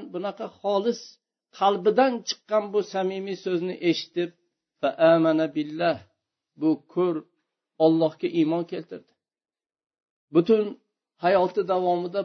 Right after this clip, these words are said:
podshohga ibodat kelib, qilib kelgan bu odam Allohga iymon keltirdi. Bevosita iymon keltirdi. Shunda bola hali duosidan to'xtamagan edi, Alloh taolo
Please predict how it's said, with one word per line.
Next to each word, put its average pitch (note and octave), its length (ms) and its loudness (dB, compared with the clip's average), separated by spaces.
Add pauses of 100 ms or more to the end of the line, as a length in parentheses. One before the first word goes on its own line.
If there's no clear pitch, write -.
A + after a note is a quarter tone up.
podshohga E3+ 600 -4
ibodat F3 520 -2
kelib, F3 260 -6 (160)
qilib E3+ 280 -4
kelgan E3 440 0
bu D#3+ 140 -2
odam D#3 360 2 (400)
Allohga C#3+ 460 0
iymon C#3+ 360 -4
keltirdi. - 440 -18 (680)
Bevosita G#3+ 720 0
iymon E3+ 320 0
keltirdi. B2+ 480 -14 (720)
Shunda F3+ 280 0 (120)
bola F#3 360 2
hali F#3+ 400 -2 (440)
duosidan G3+ 920 2 (880)
to'xtamagan A3 680 0
edi, A3+ 160 -4
Alloh G#3+ 340 0
taolo F#3+ 460 -2